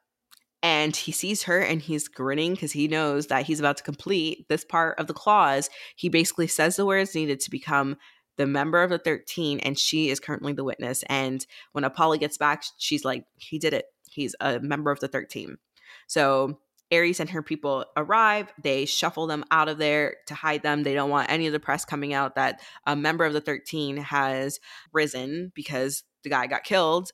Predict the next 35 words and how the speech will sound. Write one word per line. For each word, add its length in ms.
And 600
because 300
that's 340
apparently 340
some 180
big 120
secret 340
that 120
they've 120
been 120
hiding 280
in 40
Olympus, 580
because 300
if 140
they 100
find 240
that 140
out, 160
peop-, 240
anyone 400
could 160
literally 320
try 180
to 200
kill 200
them 380
by 160
hand 340
and 160
become 360
part 140
of 100
the 60
thirteen. 520